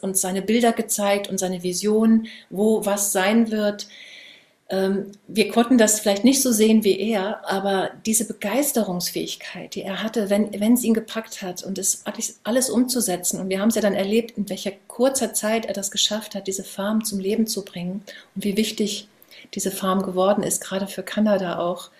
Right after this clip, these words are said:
Das hat mich so berührt, dieses,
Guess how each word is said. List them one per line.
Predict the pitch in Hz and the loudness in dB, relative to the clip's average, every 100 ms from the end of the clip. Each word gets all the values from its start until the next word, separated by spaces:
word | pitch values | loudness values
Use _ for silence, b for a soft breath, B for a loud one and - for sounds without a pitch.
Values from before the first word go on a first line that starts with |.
| B B B B B _ _ - | B B B B B _ _ -6
Das | 208 220 | -2 0
hat | 220 | 0
mich | 208 - - | 0 0 0
so | 226 254 | 0 0
berührt, | 240 226 226 180 202 - - - | -4 0 0 0 -4 -6 -14 -10
dieses, | 202 208 185 - - | -8 -6 -6 -8 -10